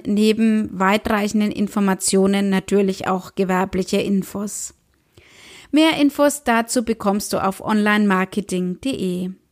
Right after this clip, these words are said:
Ja, und dass Snapchat langsam erwachsen wird, zeigt sich auch mit der Nachricht, dass die erste Desktop-Version von Snapchat kommt.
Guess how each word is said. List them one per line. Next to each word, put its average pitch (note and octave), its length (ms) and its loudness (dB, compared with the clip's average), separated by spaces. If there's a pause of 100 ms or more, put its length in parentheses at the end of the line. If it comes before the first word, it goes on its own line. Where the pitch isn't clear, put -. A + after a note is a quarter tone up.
(520)
Ja, D#4+ 240 6
und C4+ 120 4
dass C4 160 2
Snapchat D4 540 2
langsam C4 420 2
erwachsen A#3 500 0
wird, A#3+ 240 2
zeigt A3 320 -2
sich - 240 -6
auch A3 160 4
mit A3+ 160 2
der G3 100 2
Nachricht, A3+ 680 0
dass A#3+ 220 0
die - 80 0
erste F#3+ 420 -2
Desktop-Version G3+ 1300 0
von G#3 200 -4
Snapchat G3 720 -2
kommt. F#3+ 460 0